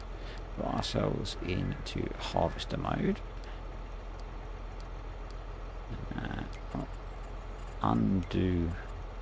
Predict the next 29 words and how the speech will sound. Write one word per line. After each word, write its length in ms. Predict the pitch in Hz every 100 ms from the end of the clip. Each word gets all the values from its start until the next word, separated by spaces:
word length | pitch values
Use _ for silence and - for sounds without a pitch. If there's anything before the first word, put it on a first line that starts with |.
| - -
No, 60 |
it's, 140 | - - -
it's 160 | - -
cool. 180 | - - - - - - - - -
It's, 260 | - - -
uh, 280 | - - -
it's 240 | - -
not 160 | 50 50 - - - - - -
changed 400 | - 85 76 -
the 60 | -
settings 420 | - - - 73
for 100 | -
the 140 | 80
individual 480 | 80 76 76 73 -
tractors. 640 | - 101 - - 113 101 - -
We 180 | 50 50 - 50
will 300 | 50 50 - -
hit 160 | - - -
go. 300 | 101 101 110 117 107 - - - - - - - -
We 80 | 82
will 520 | 82 - 80 80 78 -
set 240 | - 92 - -
this 220 | 92 85
guy 320 | - 90 82 82 - 87
up 160 | 87 - - - - - - - - - - - - - - - - - - - - - - - - -
for 140 | 95
the 240 | - - -
cane 220 | - 57
field, 520 | - 58 55 55 50